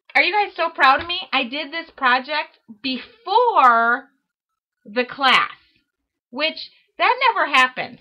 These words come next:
We usually do this on the fly, but we changed it up a little bit 'cause I didn't have, this one says "Moments in Time" with a pretty little bicycle on it. Diary of a Wimpy Kid.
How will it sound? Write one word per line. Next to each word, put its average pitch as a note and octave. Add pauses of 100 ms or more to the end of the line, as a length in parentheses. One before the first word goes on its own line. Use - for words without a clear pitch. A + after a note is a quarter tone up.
(140)
We B3+
usually F4+
do C#4+
this B3+
on A3
the G3+
fly, E3+
but A#3
we C#4+
changed F4
it E4+
up D4+
a B3+
little F3
bit E3+
'cause A3+
I B3+
didn't C4+
have, A#3+
this E4+
one F4+
says D4
"Moments C4
in B3
Time" A#3
with A3
a G#3+
pretty B3
little A3
bicycle G#3
on A#3
it. C4 (3000)
Diary C4
of B3
a B3+
Wimpy A#3+
Kid. A#3+